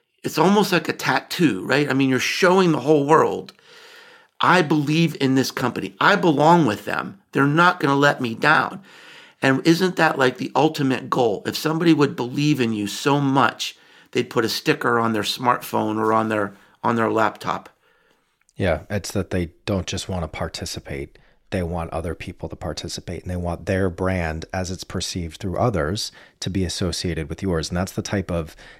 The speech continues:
Speaker 2: advocacy that no amount of paid marketing, no number of Super Bowl spots can buy you. I wanna, I wanna talk more about belonging.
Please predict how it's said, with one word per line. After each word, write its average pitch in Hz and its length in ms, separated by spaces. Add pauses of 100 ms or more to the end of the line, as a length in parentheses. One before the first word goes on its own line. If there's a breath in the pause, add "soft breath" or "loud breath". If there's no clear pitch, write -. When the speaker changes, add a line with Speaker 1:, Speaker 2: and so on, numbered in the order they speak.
(180 loud breath)
Speaker 2:
advocacy 90 840 (280 soft breath)
that 95 220
no 95 240
amount 95 300
of 85 80
paid 87 400 (320)
marketing, 78 480 (180)
no 98 340
number 107 320
of 101 120
Super 90 300
Bowl 78 240
spots - 640 (460 loud breath)
can 87 180
buy 82 180
you. 85 300 (360 soft breath)
I 101 60
wanna, 117 240
I 110 100
wanna 120 200
talk - 280
more 98 260
about 85 460
belonging. 82 600